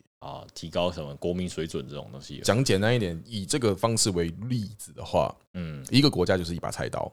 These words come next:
Speaker 1: 啊哈。
Speaker 2: 那教育局的话，就是类似像磨刀石。
Speaker 1: 哎。
Speaker 2: 那如果你今天磨的是刀锋，那看你要磨几度，
Speaker 1: 嗯。
Speaker 2: 你就会适合切什么样的食材。
Speaker 1: 嗯。
Speaker 2: 对，可是问题是你今天磨的是刀背。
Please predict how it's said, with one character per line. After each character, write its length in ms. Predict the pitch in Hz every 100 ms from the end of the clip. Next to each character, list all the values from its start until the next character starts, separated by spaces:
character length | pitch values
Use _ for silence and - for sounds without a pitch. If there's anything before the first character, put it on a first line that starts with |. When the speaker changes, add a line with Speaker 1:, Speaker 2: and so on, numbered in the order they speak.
| _
Speaker 1:
啊 180 | 85 80
哈。 260 | 78 87 110
Speaker 2:
那 180 | 113 101
教 220 | 95 135
育 60 | 139
局 140 | 127
的 100 | 92
话， 140 | 95 104
就 100 | 95
是 120 | 98
类 120 | 92
似 100 | 87
像 140 | 87 82
磨 240 | 78 82
刀 180 | 95 104
石。 400 | 107 - 57 67 -
Speaker 1:
哎。 480 | 104 139 143 127 107
Speaker 2:
那 100 | 175
如 140 | 131
果 140 | 147 117
你 120 | 95 -
今 220 | 135 143
天 180 | 127 139
磨 200 | 104 98
的 40 |
是 100 | 101
刀 260 | - 101 104
锋， 340 | - 95 95 123
那 160 | 131 107
看 220 | 82 107
你 40 |
要 120 | 104
磨 160 | 90 92
几 240 | - - -
度， 180 | 95 80 -
Speaker 1:
嗯。 120 | 98 90
Speaker 2:
你 20 |
就 100 | 92
会 120 | 110
适 260 | 104 - 117
合 180 | 87 82
切 200 | - 92
什 260 | - -
么 80 | 65
样 140 | 95 90
的 40 |
食 280 | 69 - -
材。 280 | - - - _
Speaker 1:
嗯。 400 | 101 98 80 73 - - -
Speaker 2:
对， 160 | 95
可 140 | - 120
是 140 | 180
问 140 | 208 190
题 60 |
是 120 | 135 147
你 120 | 90
今 120 | 139
天 80 | 135
磨 120 | 98
的 60 | 92
是 100 | -
刀 180 | 92
背。 260 | 98 92 -